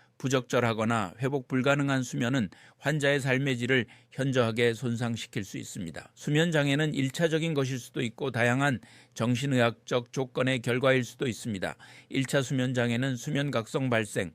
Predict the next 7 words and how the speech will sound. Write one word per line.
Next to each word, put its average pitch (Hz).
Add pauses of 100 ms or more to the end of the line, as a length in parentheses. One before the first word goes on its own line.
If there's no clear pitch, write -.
(320)
또는 131
타이밍 156
메커니즘의 127 (300)
내생적 135
교란으로 127
인해 120
발생하며 113